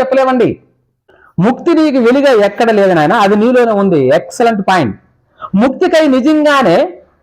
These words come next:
ఆతురుడైన వాణ్ణి లోని గురువు లోనికి లాక్కుంటాడు. ఇది సమస్య. గురువులు ఇద్దరు, లోపల ఉండేవాడు నీ అసలు గురువు, బయట ఉండేవాడు కొసల గురువు.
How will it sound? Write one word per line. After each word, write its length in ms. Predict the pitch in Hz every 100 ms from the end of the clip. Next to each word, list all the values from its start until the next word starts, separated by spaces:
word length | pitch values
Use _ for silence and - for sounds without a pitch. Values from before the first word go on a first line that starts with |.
| -
ఆతురుడైన 760 | 190 285 320 311 285 269 262
వాణ్ణి 520 | 226 202 151 175 330 - - 151
లోని 480 | 175 233 294 339 311
గురువు 360 | 240 294 277
లోనికి 380 | 233 233 294 277
లాక్కుంటాడు. 560 | 240 220 190 170 127 90 -
ఇది 180 | 190 220
సమస్య. 380 | 196 185 180 135
గురువులు 580 | - _ 147 196 247 220
ఇద్దరు, 380 | 185 214 233 - _ _ _ _ _ 147
లోపల 460 | 165 247 269 262
ఉండేవాడు 460 | 254 233 220 214 180
నీ 140 | 175
అసలు 320 | 165 175 220
గురువు, 400 | 214 220 226 262 - _ 135
బయట 280 | 208 277
ఉండేవాడు 500 | 254 233 226 208 208
కొసల 380 | 220 233 226 220
గురువు. 240 | 175 139